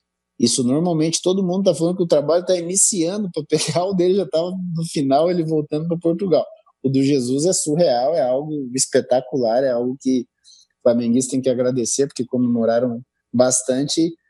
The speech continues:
mas eu não vejo como vergonhoso, não. Eu vejo muito mais naquela onda que eu acabei de dizer.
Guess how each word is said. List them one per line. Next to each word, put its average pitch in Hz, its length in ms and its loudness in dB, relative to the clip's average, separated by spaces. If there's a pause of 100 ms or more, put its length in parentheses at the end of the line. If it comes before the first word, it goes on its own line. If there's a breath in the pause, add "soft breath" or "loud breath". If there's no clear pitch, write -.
(140)
mas 190 200 2
eu 226 80 2
não 285 120 0
vejo 233 280 2
como 196 260 -2
vergonhoso, 160 600 0
não. 139 180 -6 (180)
Eu 143 120 0
vejo 170 260 0
muito 208 260 -2
mais 196 200 0
naquela 202 340 0
onda 190 300 -2
que 190 100 -4
eu 196 200 0
acabei 190 400 0
de 196 40 -6
dizer. 175 380 0